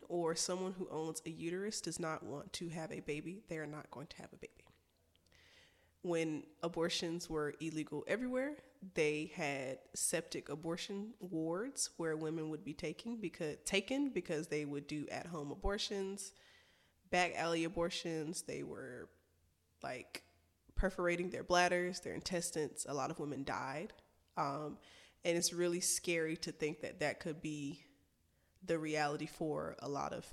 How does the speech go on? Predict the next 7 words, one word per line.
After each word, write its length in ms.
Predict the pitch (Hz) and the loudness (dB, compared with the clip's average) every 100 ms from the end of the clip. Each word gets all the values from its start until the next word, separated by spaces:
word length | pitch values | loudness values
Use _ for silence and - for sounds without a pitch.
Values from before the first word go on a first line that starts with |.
| - | -4
people. 440 | 185 170 196 233 - - _ _ _ - - - - - _ | -2 0 -2 -2 -8 -20 _ _ _ -20 -20 -20 -20 -20 _
Um, 560 | - 170 156 151 143 135 - - _ _ _ _ _ _ - | 0 2 2 2 0 -4 -10 -20 _ _ _ _ _ _ -10
there 300 | 180 180 170 | 6 10 10
are 40 | |
so 300 | 175 - 196 | 8 6 6
many 420 | 214 226 226 220 208 | 8 6 6 4 2
different 760 | 185 180 - 180 165 - - | 4 4 4 4 4 2 -6